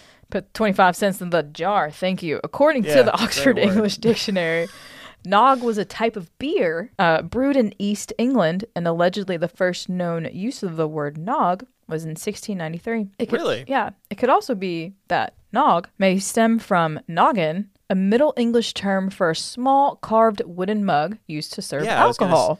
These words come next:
Speaker 2: I was gonna say, I thought, I would have thought that the word nog would reference the little wooden, uh,
Speaker 1: Mm-hmm.
Speaker 2: object before some drink.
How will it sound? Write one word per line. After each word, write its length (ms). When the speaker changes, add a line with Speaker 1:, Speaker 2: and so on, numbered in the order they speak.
Speaker 2:
I 120
was 100
gonna 160
say, 380
I 220
thought, 340
I 280
would 160
have 120
thought 340
that 140
the 80
word 340
nog 560
would 280
reference 420
the 160
little 260
wooden, 500
uh, 200
Speaker 1:
Mm-hmm. 160
Speaker 2:
object 500
before 640
some 360
drink. 480